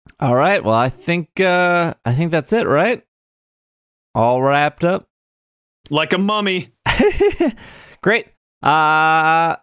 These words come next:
Speaker 1: Alan, where can our listeners find you?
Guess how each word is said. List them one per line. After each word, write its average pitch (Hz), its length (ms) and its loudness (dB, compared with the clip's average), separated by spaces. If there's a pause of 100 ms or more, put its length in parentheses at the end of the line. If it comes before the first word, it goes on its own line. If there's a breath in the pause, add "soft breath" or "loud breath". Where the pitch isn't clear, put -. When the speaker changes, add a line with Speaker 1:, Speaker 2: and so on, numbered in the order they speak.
(220)
Speaker 1:
Alan, 139 480 -2 (180)
where 135 340 0
can 139 240 -2
our 135 160 0
listeners 139 400 -2
find 160 240 -2
you? 101 220 -6